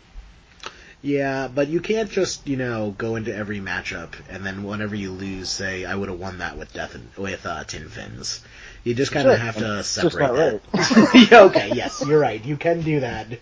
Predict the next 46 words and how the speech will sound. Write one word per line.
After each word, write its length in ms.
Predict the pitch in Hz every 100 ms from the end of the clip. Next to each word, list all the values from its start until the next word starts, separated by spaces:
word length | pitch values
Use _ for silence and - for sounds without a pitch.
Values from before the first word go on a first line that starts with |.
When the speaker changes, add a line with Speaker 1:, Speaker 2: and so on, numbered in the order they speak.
| 143
Speaker 1:
but 220 | 139 120
yes, 320 | 120 - -
it's 160 | 113 -
not 260 | 131 107
right. 300 | 85 85 71 - - - - - - -
Um, 460 | - 370 - - - - 247
<laughs> 200 | - -
I 120 | 123
just 160 | 160 -
feel 180 | 190
that's, 280 | 160 160 -
that 200 | - 135
sets 300 | - 156 139
yourself 360 | 143 - 123 110
up 140 | 113
for 100 | -
tilt. 480 | - - - - - - -
Um, 480 | 110 101 98 87 87
Speaker 2:
Oh, 100 | 170
it's 100 | 156
close-minded. 500 | - 160 127 104 101 98 _ _ _ - - - -
It's 80 | -
Speaker 1:
yeah, 180 | 131 123
I, 120 | 147
Speaker 2:
close-minded. 460 | - - 123 165
Speaker 1:
I, 100 | -
I 40 | 151
feel 180 | 214 196
that's 220 | 135 123
one 100 | 123
of 60 | 104
my 360 | 92 101 104 98
biggest 260 | 104 95 -
strengths 280 | 95 104
as, 160 | 113 104 -
as 140 | 110
a 40 | 113
player 240 | 123 123
is 100 | 113 104
that 120 | 101
I 100 | 98
just 280 | 98 113 -
don't 220 | 95 107 - - _
go 360 | - 95 98 95
on 180 | 87 71
tilt. 540 | - - 67 - -